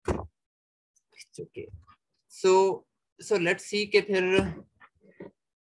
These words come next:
आ, ये हम इस पे क्या कर सकते हैं, इसके ऊपर क्या हम, आ,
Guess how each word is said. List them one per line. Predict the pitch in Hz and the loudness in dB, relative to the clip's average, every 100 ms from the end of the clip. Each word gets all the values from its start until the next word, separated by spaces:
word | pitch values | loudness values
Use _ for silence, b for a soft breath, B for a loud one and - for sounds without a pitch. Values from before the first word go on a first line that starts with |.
| _ _ - | _ _ -6
आ, | 143 143 143 131 - - | -2 2 2 0 -6 -6
ये | 156 | -4
हम | 170 156 151 | -2 -2 -2
इस | 160 | -6
पे | - 160 | -4 -4
क्या | 156 151 | 0 2
कर | 147 147 127 | 2 0 -4
सकते | 127 - - | -6 -8 -8
हैं, | 135 | -8
इसके | 131 139 | -6 -8
ऊपर | 135 135 | -8 -10
क्या | - 143 139 | -4 0 0
हम, | 139 131 127 - 120 | -2 -4 -6 -8 -6
आ, | 120 | -4